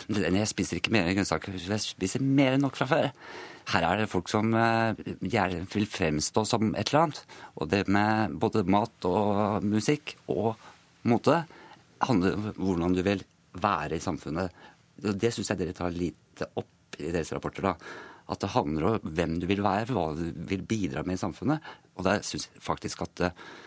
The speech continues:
Forsvaret har, har en positiv rolle ved å for eksempel gå inn for kjøttfrie mandager. Redus-, de har allerede nådd målet med femten prosent økologisk. Så dere mener vi skal nå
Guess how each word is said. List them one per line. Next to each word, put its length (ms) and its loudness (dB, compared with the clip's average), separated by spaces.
Forsvaret 720 0
har, 180 2
har 280 -2
en 160 -2
positiv 460 -2
rolle 260 0
ved 160 0
å 80 2
for 80 -6
eksempel 460 -4
gå 160 2
inn 100 -2
for 140 -2
kjøttfrie 480 -4
mandager. 680 0
Redus-, 460 -2
de 120 2
har 180 0
allerede 400 0
nådd 400 -2
målet 480 -2
med 500 -2
femten 340 -6
prosent 540 -6
økologisk. 800 -2
Så 280 -2
dere 320 0
mener 180 0
vi 280 -8
skal 160 -4
nå 180 -2